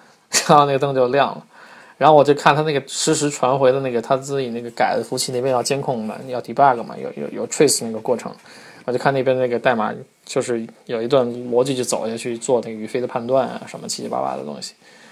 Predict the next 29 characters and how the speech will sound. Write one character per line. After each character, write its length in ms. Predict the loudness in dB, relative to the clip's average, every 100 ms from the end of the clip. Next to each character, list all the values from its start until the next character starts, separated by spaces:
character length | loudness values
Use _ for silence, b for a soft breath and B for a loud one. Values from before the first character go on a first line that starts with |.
| B 4
还 180 | 8
有 40 | 10
一 40 |
个 60 | 12
我 100 | 10
看 160 | 6
了 60 | 2
一 20 |
个 60 | 4
比 60 |
较 80 | 4
好 140 | 4 4
玩 160 | 4
的 60 | 2
项 160 | 2 -2
目， 80 |
就 100 | -2
是 100 | -4
那 140 | -2 -2
个 80 | -2
可 120 | -6
能 240 | -4 -4 -4 -10 -14 -16 -16 -2
大 100 | 0
学 160 | 2
里 100 | 2
做 200 | 2 2
的 80 | 0
一 100 |
个， 60 | -4